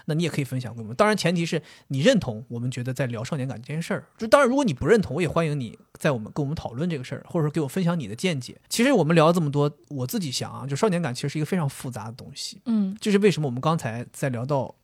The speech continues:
Speaker 1: 前面的时候，我们说到它，它不是一个简简单单的标签或者形容词。
Speaker 2: 嗯。
Speaker 1: 就是我们聊下来之后，你会发现它其实是一个人身体当中的状态，非常复杂，由一点一点细分出来的。然后你每一个状态可能都需要保持一个非常好的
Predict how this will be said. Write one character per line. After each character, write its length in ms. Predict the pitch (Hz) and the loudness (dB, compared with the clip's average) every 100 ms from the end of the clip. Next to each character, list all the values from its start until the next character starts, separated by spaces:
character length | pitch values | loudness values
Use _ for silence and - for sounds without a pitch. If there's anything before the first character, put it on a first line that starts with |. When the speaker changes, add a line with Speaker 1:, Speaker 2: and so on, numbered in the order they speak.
| - | -6
Speaker 1:
前 160 | 135 | -4
面 100 | 135 | -2
的 80 | 147 | -2
时 80 | 131 | -2
候， 40 | |
我 40 | 117 | -4
们 100 | 120 | -6
说 200 | - 139 | -6 -4
到 160 | 127 | -4
它， 120 | 120 147 | -6 -4
它 140 | 170 | -2
不 100 | 175 | -2
是 80 | 220 | -4
一 60 | |
个 80 | 196 | -4
简 180 | 151 135 | -4 -4
简 80 | 127 | -4
单 140 | 123 | -2
单 80 | 127 | -4
的 60 | 117 | -6
标 260 | - 135 | -4 -2
签 260 | 143 - 135 | -2 -4 -6
或 120 | 139 | -6
者 80 | 120 | -6
形 220 | - 113 | -6 -6
容 160 | 117 120 | -6 -8
词。 260 | - - - - | -10 -18 -18 -2
Speaker 2:
嗯。 280 | 233 208 196 | 0 0 -4
Speaker 1:
就 100 | - | -6
是 160 | 233 240 - - - | -2 -2 -4 -20 -4
我 160 | 160 | 0
们 100 | 190 | 4
聊 160 | 202 196 | 6 6
下 140 | 247 | 6
来 120 | 180 | 4
之 80 | 160 | 4
后， 80 | 185 | 2
你 60 | 151 | 2
会 100 | 165 | 0
发 140 | 196 | -2
现 180 | 208 185 | 0 -2
它 160 | - | -2
其 200 | 247 - | -4 -2
实 80 | 202 | -2
是 100 | 214 | -2
一 80 | 196 | 0
个 80 | 214 | 2
人 340 | 143 123 139 | 0 0 -2
身 280 | 180 - 220 | 0 2 2
体 100 | - | 2
当 140 | 131 | -2
中 100 | 156 | -2
的 100 | 170 | -2
状 320 | 160 - 196 131 | -2 0 0 0
态， 240 | 131 110 | -6 -12
非 280 | 131 - 196 | -14 -6 -4
常 200 | 208 147 | -2 -6
复 240 | 156 - 151 | -6 -6 -4
杂， 180 | 123 | -4
由 380 | 135 127 131 170 - | -4 -4 -4 -6 -6
一 100 | - | -2
点 200 | 185 127 | 0 0
一 40 | 165 | -2
点 140 | 127 | -4
细 240 | - - | -4 -4
分 180 | 139 127 | -4 -4
出 140 | 120 104 | -8 -10
来 180 | 90 | -14
的。 100 | - - _ _ - - | -16 -20 _ _ -20 0
然 160 | 165 | 4
后 100 | 220 | 6
你 160 | 180 180 | 6 4
每 220 | 185 131 | 2 -2
一 100 | 143 | -2
个 100 | 233 | 0
状 220 | 214 180 | 4 4
态 140 | 139 139 | 4 -2
可 100 | 131 | -2
能 100 | 131 | -2
都 120 | 185 | -2
需 120 | - | 2
要 80 | 202 | 2
保 220 | 160 123 | 2 -4
持 160 | - 165 | -4 -4
一 60 | |
个 80 | 180 | -2
非 100 | 202 | 0
常 140 | 208 | 0
好 200 | 208 - | -2 -6
的 80 | 120 | -8